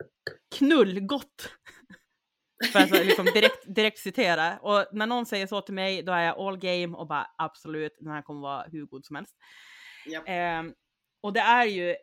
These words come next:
Speaker 1: egentligen en, alltså, det är en helt vanlig margarita,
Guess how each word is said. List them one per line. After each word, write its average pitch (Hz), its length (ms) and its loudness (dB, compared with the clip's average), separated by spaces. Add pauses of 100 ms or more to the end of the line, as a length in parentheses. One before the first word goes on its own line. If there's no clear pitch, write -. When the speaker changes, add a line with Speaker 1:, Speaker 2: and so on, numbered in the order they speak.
(140)
Speaker 1:
egentligen 175 560 -8
en, 160 380 -12
alltså, 185 180 -18
det 185 60 -6
är 185 60 0
en 196 80 -6
helt 180 300 -8
vanlig 170 480 -6
margarita, 165 680 -10